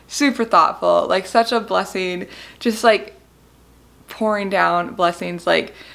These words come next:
and before this, we've only have had donations of about two hundred, two hundred fifty dollars come in so far. And we're not, like,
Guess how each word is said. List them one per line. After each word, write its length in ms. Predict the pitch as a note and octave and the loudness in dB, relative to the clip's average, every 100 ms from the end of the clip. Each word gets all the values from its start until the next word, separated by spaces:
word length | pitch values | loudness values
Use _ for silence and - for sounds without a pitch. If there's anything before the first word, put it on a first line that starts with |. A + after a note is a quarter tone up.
| - | -8
and 100 | G#3+ | -6
before 360 | G#3+ G#3+ B3+ C#4 | -4 0 2 4
this, 220 | A#3+ A3 | 4 2
we've 200 | G#3 G3 | -2 -2
only 420 | F#3 F#3 G#3 G#3 | 0 0 -2 -4
have 480 | G#3 F#3+ F3+ F3 - - - | 0 2 2 -2 -8 -20 -10
had 260 | G#3 F3+ | -2 -2
donations 540 | F3 F3 E3+ F3 F3+ F3+ | 0 -2 -2 -4 -6 -6
of 60 | |
about 320 | E3+ D#3+ E3+ - | -4 -2 -2 -2
two 220 | F#3 F3+ | -8 -6
hundred, 540 | E3+ E3 E3 E3 E3 - - _ - | -8 -6 -4 -6 -8 -16 -20 _ -14
two 160 | F#3 | -8
hundred 260 | F3 E3+ E3 | -4 -4 -4
fifty 300 | E3 - D3 | -8 -8 -6
dollars 720 | - - - - - - - - _ _ _ - | -4 -2 -2 -2 -4 -10 -20 -20 _ _ _ -20
come 220 | - E3+ | -10 -6
in 300 | E3 D#3+ D#3 | -4 -4 -6
so 240 | - F#3 F3+ | -4 -2 2
far. 280 | A3+ A3+ G3+ | 4 4 4
And 80 | |
we're 100 | A#3 | 2
not, 200 | C4+ C4+ | 4 4
like, 240 | G#3+ F#3 | 4 0